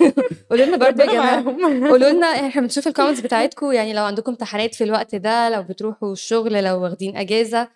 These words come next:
Speaker 1: يعني إحنا برضه بنقرا كل حاجة انتوا بتكتبوها. وخليني أقول، أقول لك برضه إن البنك المركزي أعلن إن، آم، يعني ناس كتير بتقول واحد وتلاتين هيكون يوم أجازة ولا مش أجازة، بما إن هو يعني خلاص ليلة ر-،
Speaker 2: آه، ال-،
Speaker 1: ليلة النيو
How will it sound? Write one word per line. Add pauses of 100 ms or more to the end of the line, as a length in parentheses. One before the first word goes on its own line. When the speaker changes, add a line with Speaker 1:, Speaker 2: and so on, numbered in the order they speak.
(320)
Speaker 1:
يعني
إحنا
برضه
بنقرا
كل
حاجة
انتوا
بتكتبوها. (380)
وخليني
أقول، (140)
أقول
لك
برضه
إن
البنك
المركزي (100)
أعلن
إن،
آم، (460)
يعني
ناس
كتير
بتقول
واحد
وتلاتين
هيكون
يوم
أجازة
ولا
مش
أجازة،
بما
إن
هو
يعني
خلاص
ليلة (160)
ر-،
Speaker 2:
آه،
ال-، (100)
Speaker 1:
ليلة
النيو